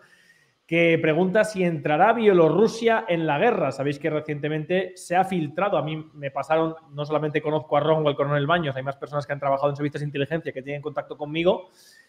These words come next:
y me pasaba la información de que Bielorrusia seguramente iba a, a entrar, digamos, en la Federación Rusa y que iba a ser el anuncio de Putin.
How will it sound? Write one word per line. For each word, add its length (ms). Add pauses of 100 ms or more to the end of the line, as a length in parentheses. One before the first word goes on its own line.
(160)
y 140
me 80
pasaba 260
la 60
información 400
de 100
que 120
Bielorrusia 760
seguramente 800
iba 420
a, 880
a 100
entrar, 480
digamos, 300
en 60
la 80
Federación 400
Rusa 240
y 20
que 60
iba 60
a 20
ser 120
el 60
anuncio 260
de 100
Putin. 440